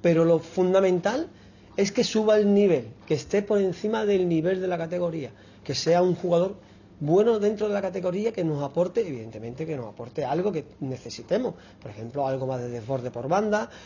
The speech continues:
o algo más de contención en el centro del campo, o algo más de desequili-, de desequilibrio dentro del centro del campo. Sí, buscaremos esas cualidades, pero que es clave que no busquemos a un jugador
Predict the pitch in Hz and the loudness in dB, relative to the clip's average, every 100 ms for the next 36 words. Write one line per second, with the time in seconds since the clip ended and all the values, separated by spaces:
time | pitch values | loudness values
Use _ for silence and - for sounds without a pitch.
0 | - - 135 123 127 143 135 139 135 139 | -16 -6 -4 -2 0 -2 -2 -4 -6 -6
1 | 127 127 120 147 151 151 139 135 123 135 | -6 -8 -8 -2 0 2 0 -2 -6 -8
2 | 127 131 123 175 247 214 220 226 226 - | -6 -8 -4 0 2 2 0 0 -2 -12
3 | - 175 147 131 127 131 160 156 147 160 | -4 0 4 4 4 4 4 4 2 2
4 | 143 151 156 139 - 160 139 147 175 - | 2 4 4 2 -2 -4 -4 -2 -4 -2
5 | 156 147 156 131 143 180 151 151 170 156 | 0 0 -2 -4 0 0 2 2 0 0
6 | 147 147 143 135 135 185 226 202 214 - | -4 -4 -6 -6 -6 -4 -2 -2 -6 -10
7 | - - 170 - - - 156 156 139 175 | -14 -8 -8 -8 -20 -6 -2 -2 0 2
8 | 262 254 208 180 180 - 175 156 135 123 | 4 4 2 0 0 4 4 4 0 -6
9 | - - - - 143 143 151 147 143 - | -12 -20 -20 -4 -2 0 2 0 0 -8
10 | - - - - - 220 - 254 247 262 | -20 -20 -20 -10 -2 -2 0 0 2 0
11 | - - - - - - 170 190 240 208 | -2 -16 -20 -20 -8 2 4 6 4 4
12 | 233 - 175 151 202 214 240 247 247 | -2 -2 0 2 2 0 0 2 2